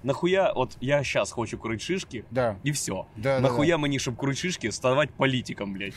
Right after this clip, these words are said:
Speaker 2: Во,
Speaker 1: <laughs> Це не
Speaker 2: во,
Speaker 1: так
Speaker 2: во.
Speaker 1: має працювати.
Speaker 2: Воно не так має працювати. От і все. І в анархії воно працює, типу, по-іншому. Типу, ну, ми погано впливає-, ви погано впливаєте на виховання дітей або ще когось.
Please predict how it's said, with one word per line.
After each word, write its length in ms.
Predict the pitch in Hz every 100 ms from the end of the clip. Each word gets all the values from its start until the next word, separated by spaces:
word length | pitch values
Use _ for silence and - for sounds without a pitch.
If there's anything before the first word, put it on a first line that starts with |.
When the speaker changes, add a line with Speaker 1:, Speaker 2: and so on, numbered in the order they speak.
| -
Speaker 2:
Во, 360 | 143 185 156
Speaker 1:
<laughs> 20 |
Це 220 | 104 - 185
не 100 | 170
Speaker 2:
во, 80 |
Speaker 1:
так 200 | 165 165
Speaker 2:
во. 80 | 151
Speaker 1:
має 240 | 131 127 117
працювати. 580 | 113 104 101 92 -
Speaker 2:
Воно 280 | 135 131 165
не 120 | 190
так 200 | 175 190
має 160 | 156 139
працювати. 440 | 117 110 117 87 82 - - 117 - - -
От 160 | 131 151
і 40 |
все. 240 | 147 143 113
І 40 |
в 60 | 123
анархії 420 | 165 190 - 151
воно 200 | 143 151
працює, 440 | 151 127 165 143 - - 123
типу, 180 | 131 139
по-іншому. 440 | 131 147 123 120
Типу, 280 | 104 117 131 - - -
ну, 220 | 156 120 - -
ми 240 | 135 185
погано 440 | 151 131 147 165 143
впливає-, 640 | - 131 131 151 151 135
ви 120 | 131
погано 300 | 156 135 143
впливаєте 500 | 131 123 131 131 117
на 80 | 120
виховання 600 | 113 110 120 123 120 113
дітей 420 | 101 101 107 95 87
або 140 | 98
ще 160 | 92 110
когось. 180 | 107